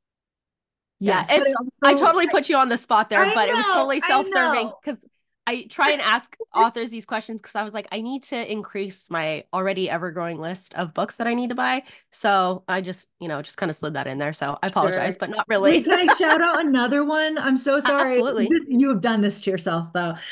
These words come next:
Speaker 2: Um, <laughs> I would love to shout out, um, when I was in college, my friend and I went to a reading by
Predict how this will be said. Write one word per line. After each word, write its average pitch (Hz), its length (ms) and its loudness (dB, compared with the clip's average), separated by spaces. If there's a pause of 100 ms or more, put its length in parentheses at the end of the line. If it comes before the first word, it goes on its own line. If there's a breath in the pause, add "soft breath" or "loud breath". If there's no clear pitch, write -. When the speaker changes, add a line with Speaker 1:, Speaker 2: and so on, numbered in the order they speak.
(140 loud breath)
Speaker 2:
Um, 233 320 2 (100)
<laughs> 381 100 0
I 285 140 2
would 277 220 0
love 277 120 0
to 277 200 -2 (240 loud breath)
shout 247 300 0
out, 240 260 0
um, 196 400 -2 (220)
when 240 260 0
I 262 140 0
was 359 120 0
in 247 120 -2
college, 277 460 -2
my 208 140 -2
friend 226 640 -2 (260 soft breath)
and 240 240 -2
I 208 260 -2
went 202 520 -4
to 208 360 -2
a 202 100 0
reading 233 520 2
by 180 480 -4